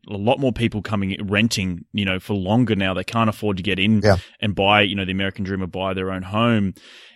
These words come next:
Speaker 1: It just seems crazy to me that, you know, there's not more, uh, there's not more of a push for inventory or, or, or, or there's a, they're shackling it by the sounds of it, you know, to try and slow
Speaker 2: Yeah.
Speaker 1: it down.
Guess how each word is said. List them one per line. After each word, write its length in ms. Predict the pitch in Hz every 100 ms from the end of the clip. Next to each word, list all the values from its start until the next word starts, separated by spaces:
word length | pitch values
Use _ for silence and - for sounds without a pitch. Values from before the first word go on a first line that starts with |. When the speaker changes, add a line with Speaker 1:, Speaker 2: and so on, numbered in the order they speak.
| _ -
Speaker 1:
It 60 |
just 200 | 110 139
seems 440 | - 117 95 - -
crazy 380 | - 120 131 113
to 120 | 110
me 120 | 101
that, 160 | 98 - _
you 160 | 98 98
know, 140 | 92
there's 180 | 92 92
not 260 | 101 104 -
more, 680 | 95 98 101 101 90 104 - _ -
uh, 40 | 50 - 90
there's 120 | 110
not 120 | 123
more 100 | 120
of 60 | 104
a 60 | 92
push 500 | - 131 - - -
for 220 | - 101
inventory 440 | 90 90 87 92 92
or, 180 | 95 101
or, 300 | 98 104 104
or, 240 | 104 113
or 220 | 107 107
there's 180 | 107 98
a, 160 | 92 - - - -
they're 100 | 104
shackling 560 | - - 127 - 98 85
it 140 | 85 -
by 80 |
the 80 | 87
sounds 380 | - 87 98 87
of 60 | 80
it, 140 | - -
you 100 | 95
know, 120 | 87
to 80 | 87
try 160 | - 90
and 100 | 90
slow 280 | - 101
Speaker 2:
Yeah. 100 | 92
Speaker 1:
it 60 | -
down. 300 | 92 90